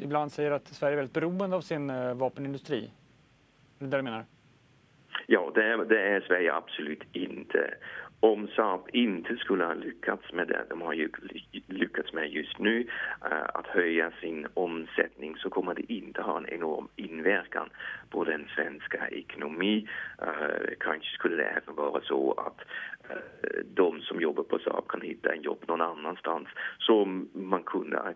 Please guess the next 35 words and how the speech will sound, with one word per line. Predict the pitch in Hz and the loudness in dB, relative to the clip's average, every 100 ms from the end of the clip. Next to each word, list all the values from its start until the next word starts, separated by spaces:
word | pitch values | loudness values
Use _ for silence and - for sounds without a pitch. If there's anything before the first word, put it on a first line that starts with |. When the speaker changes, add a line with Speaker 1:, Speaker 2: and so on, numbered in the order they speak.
| - | -2
Speaker 2:
kan | 90 - - | -2 -2 -2
argumentera | 85 82 80 78 78 80 80 - - - | -2 -2 -6 -2 0 0 -2 -6 -8 2
möjligtvis | 92 82 76 73 71 69 - | 4 4 0 -6 -6 -4 0
är | 78 71 | 0 0
ännu | 82 73 78 | -4 -6 -6
mer | 78 71 69 - - - _ | -4 -2 -2 -4 -14 -16 _
pro-, | - 98 - | 4 4 4
pro-, | - 151 240 | 0 4 4
pro-, | - - 151 277 - - | 0 0 4 4 4 -2
profitabel | 156 226 277 - 85 71 73 71 - | 4 4 4 2 2 2 0 -2 -2
än | 85 73 | -6 -6
just | 73 - - | -8 -6 -2
vapenhandel | - - - 80 78 - - | 0 0 -6 -8 -10 -8 -8
är. | - - - - _ _ _ _ _ _ 135 135 - - - _ - | -8 -8 -10 -14 _ _ _ _ _ _ -20 -20 -20 -20 -20 _ -14
Speaker 1:
Du | 208 226 240 | -10 -10 -10
säger | - 165 | 0 0
ändå | 165 156 | 4 2
att, | 147 | 2
att | 151 139 | -2 -4
Sverige | - 151 151 151 | 0 2 4 4
är | 151 | 4
en, | 151 147 139 | 2 -4 -4
en | 135 - | -4 -6
stor | - 160 143 135 - - | -2 0 0 0 -4 -4
exportör | - - 147 147 | -6 -4 0 0
för | 135 | 0
att | 143 | 0
vara | 151 | 0
så | 151 | 0
litet | 151 151 - 147 | 0 -2 -2 0
land. | 175 170 156 | 0 2 0
Men | 156 | -2
hur | 175 | -4
ser, | - 214 233 247 214 - | 0 0 2 2 2 0
eh, | 151 | -2